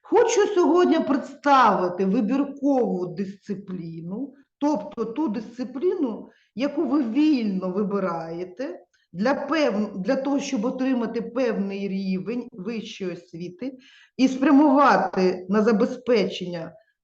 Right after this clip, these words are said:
е, себе загальними і спеціальними компетенціями за спеціальністю. Представляю вам навчальну дисципліну,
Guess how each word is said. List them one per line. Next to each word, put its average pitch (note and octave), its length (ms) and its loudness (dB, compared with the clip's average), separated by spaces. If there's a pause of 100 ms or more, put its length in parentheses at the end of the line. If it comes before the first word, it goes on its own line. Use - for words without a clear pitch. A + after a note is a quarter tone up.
е, E3+ 180 -4
себе A#3+ 540 2
загальними G#3+ 840 2
і G#3 60 -6
спеціальними G3 880 -4
компетенціями F#3 1000 -6
за F#3 200 -6
спеціальністю. - 1120 -10 (2250)
Представляю D#4+ 1000 6
вам G#3 400 6
навчальну C4+ 680 4
дисципліну, F#3+ 1160 -6